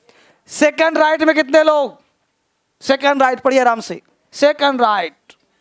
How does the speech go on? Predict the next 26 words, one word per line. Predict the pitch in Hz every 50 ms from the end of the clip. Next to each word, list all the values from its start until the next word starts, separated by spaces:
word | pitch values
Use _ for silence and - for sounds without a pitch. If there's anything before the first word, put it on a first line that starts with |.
| _ _ _ _ _ _ _ _ _ _
चश्मिश, | 240 247 247 277 262 208 - - - _ _ _ _ _ _ _ _ _ _ -
इतने | 190 - 208 190
बच्चे | 185 151 - - 147 123
हैं, | 104 92 _ _ _ _ _ _ _ _
बहुत | 170 190 208 220
बढ़िया। | 214 226 226 233 233 240 247 - _ _ _ _ _ _
सेकंड | - - 262 254 240 285 285 277
राइट | 269 269 269 262
में | 254 247
इतने | 247 254
बच्चे | 233 226 226 - 233 214
हैं, | 202 185 175 -
बहुत | 208 233 233 233
सुंदर। | 247 240 247 254 254 262 247 - - - - _ _ _ _ _ _ _ _ _ _ _ _ -
ऑनलाइन | 214 240 247 262 269
बच्चे | 262 262 254 254
हाथ | 254 254
उठाइए। | 240 254 254 277 285 294 302 330 - _ _ _ -
अच्छा, | - - - - 185
अच्छा, | 180 - - -
तुम्हारा, | - 190 185 185 170 165
ठीक | - - 208 - -
है, | 185 -
ठीक | - _ _
है। | _ _ _ - - - - - - - - - _ _ _ _ _ _ -
थर्ड, | - 254 254 254 185